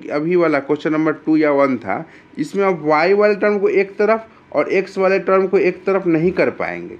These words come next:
कितना भी कोशिश करके आपको दिक्कत हुआ, ठीक है। तो चलिए, ये बात समझ में आ गया, बेसिक चीज़ था। अब क्वेश्चन पे आते हैं।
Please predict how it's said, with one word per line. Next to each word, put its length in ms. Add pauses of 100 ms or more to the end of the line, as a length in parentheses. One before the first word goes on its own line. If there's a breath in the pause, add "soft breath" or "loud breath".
कितना 260
भी 120
कोशिश 400
करके 320
आपको 480 (460 loud breath)
दिक्कत 520
हुआ, 120
ठीक 300
है। 80 (1900 loud breath)
तो 60
चलिए, 320
ये 120
बात 220
समझ 160
में 140
आ 60
गया, 180
बेसिक 540
चीज़ 300
था। 800
अब 140
क्वेश्चन 380
पे 160
आते 300
हैं। 180